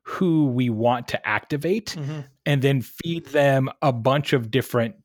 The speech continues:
Speaker 1: pieces of stories over time. Whereas in a talk trigger program, you're starting with the story and the participant side takes care of itself.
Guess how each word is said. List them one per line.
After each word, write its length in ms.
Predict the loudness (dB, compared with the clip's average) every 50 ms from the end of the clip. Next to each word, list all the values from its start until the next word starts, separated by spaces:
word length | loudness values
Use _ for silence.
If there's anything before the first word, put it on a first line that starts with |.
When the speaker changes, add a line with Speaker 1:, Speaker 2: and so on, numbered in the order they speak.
| _ -16
Speaker 1:
pieces 400 | -8 -4 -4 -2 0 0 0 0
of 100 | -2 -2
stories 540 | -2 -2 0 0 2 2 0 -2 -2 -4 -6
over 240 | -6 -6 -6 -6 -8
time. 440 | -10 -8 -10 -8 -10 -10 -14 -20 _ _ _ _ -20 -20 -20 -20 _ _ _
Whereas 600 | -4 0 2 4 4 6 6 6 4 4 2 -2
in 140 | -4 -4 -4
a 40 | -4
talk 300 | -2 2 2 2 2 2
trigger 240 | 0 0 0 0 0
program, 380 | 4 4 4 4 4 2 2
you're 80 | 2 0
starting 360 | 0 2 4 4 4 4 4
with 200 | 2 0 -2 -2
the 100 | -8 -8
story 640 | -8 -8 -4 0 0 2 2 2 0 -2 -4 -6 _ _ -4
and 240 | -2 0 0 0 0
the 140 | 0 -2 -2 _ _
participant 600 | -4 -4 2 2 2 2 2 0 -2 -2 -6 -2
side 240 | -2 -2 -2 0 -2
takes 200 | -4 -4 -4 -2
care 140 | -4 -4
of 80 | -4 -4
itself. 480 | -8 -10 -6 -4 -4 -6 -6 -12 -18